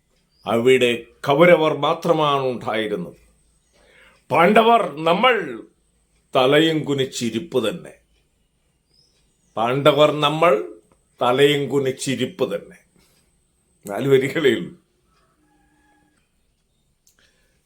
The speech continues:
സ്നാപ്പ് നമ്പർ തൊള്ളായിരത്തി മുപ്പത്തി മൂന്നിലേക്ക് കടക്കുമ്പോ ഉണ്ണികൃഷ്ണൻ ചാഴിയാടിന്റെ വരികളാണ്. ഉണ്ണികൃഷ്ണൻ ചാഴിയാട്,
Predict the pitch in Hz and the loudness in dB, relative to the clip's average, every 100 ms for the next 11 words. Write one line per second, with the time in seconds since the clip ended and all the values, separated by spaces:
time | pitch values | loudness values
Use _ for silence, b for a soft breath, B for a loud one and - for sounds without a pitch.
0 | - - 185 202 220 226 220 196 190 214 | -18 -2 0 0 -2 -2 0 2 4 4
1 | 226 208 208 180 180 208 214 196 160 170 | 2 0 -2 -2 -2 0 2 2 2 2
2 | 196 196 185 180 175 170 147 143 135 98 | 2 4 4 2 2 0 0 -4 -6 -6
3 | 95 - - 151 196 208 208 - 202 196 | -6 -10 -8 0 2 2 0 0 -4 -4
4 | 185 170 160 170 165 156 156 147 143 120 | 0 2 2 2 2 0 -4 -4 -2 -2
5 | 104 90 65 - _ _ 113 123 131 - | -4 -8 -12 -20 _ _ -8 -8 -6 -8
6 | 127 123 - 117 104 104 87 62 | -8 -8 -6 -4 -2 -2 -4 -8